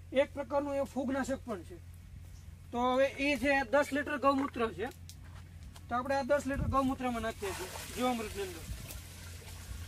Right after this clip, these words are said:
અને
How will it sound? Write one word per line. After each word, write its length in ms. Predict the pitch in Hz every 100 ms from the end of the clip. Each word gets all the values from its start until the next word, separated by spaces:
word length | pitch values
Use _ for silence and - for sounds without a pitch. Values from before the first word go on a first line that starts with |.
| - - - - - - - - - - - - - - - - - - - - - - - - -
અને 160 | 233